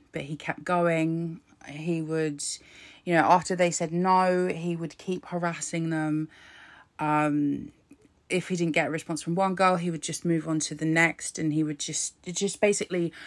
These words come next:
moving through so many young women to, to harass them. Um,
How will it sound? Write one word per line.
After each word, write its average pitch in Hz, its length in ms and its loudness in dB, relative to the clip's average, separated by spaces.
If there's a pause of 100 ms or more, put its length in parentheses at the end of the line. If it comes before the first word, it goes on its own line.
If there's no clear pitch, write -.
(500)
moving 196 520 4
through 170 460 0 (800)
so 226 460 6
many 180 640 2 (1120)
young 196 400 4
women 160 680 0 (1400)
to, 165 600 2
to - 240 -4
harass 165 480 -2
them. 143 360 -4 (720)
Um, 151 800 6